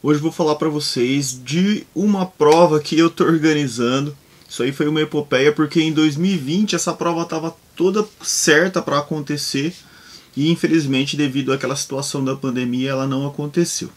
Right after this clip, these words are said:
Então, a gente vai ter agora no dia vinte e cinco de junho, num sábado, aqui numa cidade próxima da onde eu moro, em Cedral, no interior de São Paulo, a Guru Gravel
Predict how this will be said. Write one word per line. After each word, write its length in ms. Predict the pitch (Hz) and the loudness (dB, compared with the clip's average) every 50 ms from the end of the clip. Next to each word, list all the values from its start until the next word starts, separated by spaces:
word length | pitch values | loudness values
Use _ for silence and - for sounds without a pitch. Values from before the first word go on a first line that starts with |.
| _ | _
Então, 260 | - 143 165 190 185 - - - _ _ - - | -2 0 0 0 0 -2 -4 -12 _ _ -12 -8
a 80 | 151 | -6
gente 240 | 143 160 160 - 170 | -4 -2 -2 -2 0
vai 160 | 160 175 180 | 2 2 2
ter 340 | 180 - - 143 147 165 180 - _ _ - - - - - - - - | 0 0 0 2 2 2 0 -4 _ _ -20 -20 -20 -20 -20 -20 -16 -6
agora 300 | - 143 147 139 135 135 | -2 0 0 2 2 2
no 160 | 143 143 143 | 0 0 0
dia 240 | 131 120 131 135 131 | 0 0 0 0 0
vinte 400 | 123 120 117 120 147 190 226 226 | -2 -4 -8 -4 0 0 0 0
e 40 | - | -2
cinco 380 | - - - 170 170 170 - 156 | -4 -2 0 0 0 0 0 -2
de 140 | 143 156 | -2 -2
junho, 580 | 151 139 113 110 120 123 127 131 151 170 180 180 - _ _ _ _ _ - | -4 -4 -4 -4 -2 0 0 0 0 0 0 -2 -4 _ _ _ _ _ -8
num 200 | - 147 170 175 | -4 0 2 2
sábado, 760 | 175 - - - 151 127 131 135 135 - 147 143 143 151 151 - - - - - - - - - - - | 2 0 -2 0 4 4 6 6 4 4 0 0 0 -2 -4 -6 -10 -20 -20 -20 -20 -20 -20 -20 -14 -6
aqui 300 | 120 127 139 - - 180 | -4 -4 -2 0 2 2
numa 160 | 185 185 180 | 4 4 2
cidade 380 | 180 - 147 143 143 147 143 143 | 2 2 2 2 2 2 0 -2
próxima 560 | 139 - 131 143 151 165 170 - - 151 139 | -4 -4 -2 -2 0 -2 -2 -4 -6 -4 -2
da 100 | 131 127 | 0 0
onde 240 | 135 143 135 117 123 | 0 0 0 0 0
eu 140 | 139 147 | 0 0
moro, 440 | 139 120 113 110 113 123 131 139 135 - | 0 0 2 2 2 0 0 -2 -4 -4
em 180 | - 123 127 131 | -2 -2 -2 -2
Cedral, 880 | - - - - - 190 196 175 143 123 127 127 123 131 143 156 156 - - _ _ _ | -2 -2 -2 0 2 2 2 2 2 2 4 4 4 4 4 0 -2 -6 -10 _ _ _
no 200 | - 101 113 123 | -6 -4 -2 -2
interior 500 | 123 123 117 107 135 131 120 123 143 151 | -2 -2 -2 -2 0 0 0 2 0 0
de 80 | 160 160 | -2 -2
São 240 | - 165 151 147 139 | -4 -4 -4 -4 -4
Paulo, 420 | 139 123 107 110 117 120 135 139 - - _ - - - - - - - - | -4 -4 -2 0 0 0 -2 -4 -8 -14 _ -20 -20 -20 -20 -20 -20 -8 -2
a 140 | - 151 156 | 2 2 4
Guru 520 | 147 160 165 160 147 156 175 185 190 185 - _ _ _ _ _ - | 4 6 6 6 8 8 6 6 4 2 -2 _ _ _ _ _ -10
Gravel 720 | 120 123 135 131 127 127 131 135 131 139 147 147 147 | -4 0 4 4 6 6 6 4 4 2 0 0 -2